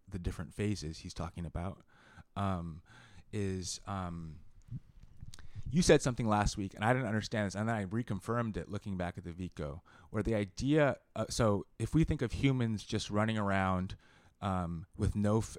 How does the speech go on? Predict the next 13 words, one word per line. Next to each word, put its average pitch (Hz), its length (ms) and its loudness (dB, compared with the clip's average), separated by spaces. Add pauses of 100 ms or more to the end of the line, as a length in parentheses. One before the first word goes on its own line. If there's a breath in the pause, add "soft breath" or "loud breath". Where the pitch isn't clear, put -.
(240)
so 135 140 6
he 127 80 8
says 147 300 4
the 104 140 -4
first, - 540 4
Vico 147 260 6
says 117 220 -2
the 107 80 -2
first - 680 2 (460 soft breath)
step - 560 4 (240)
towards 113 520 6
humans 113 400 2
becoming 107 640 0